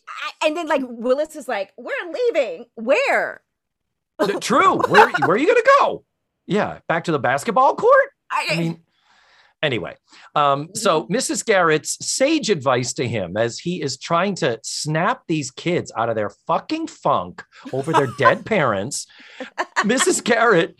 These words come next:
Speaker 2: says, "You should have some family fun with them.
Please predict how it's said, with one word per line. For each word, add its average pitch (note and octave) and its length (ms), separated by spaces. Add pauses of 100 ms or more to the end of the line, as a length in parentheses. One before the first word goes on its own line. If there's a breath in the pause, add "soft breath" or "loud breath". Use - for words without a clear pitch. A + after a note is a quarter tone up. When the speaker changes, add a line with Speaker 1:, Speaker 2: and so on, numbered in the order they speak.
(140 soft breath)
Speaker 2:
says, F3+ 460
"You C#4 100
should D#4 160
have C#4 280
some B3+ 260
family A3 560
fun D#3 460
with A#2 220
them. E2 320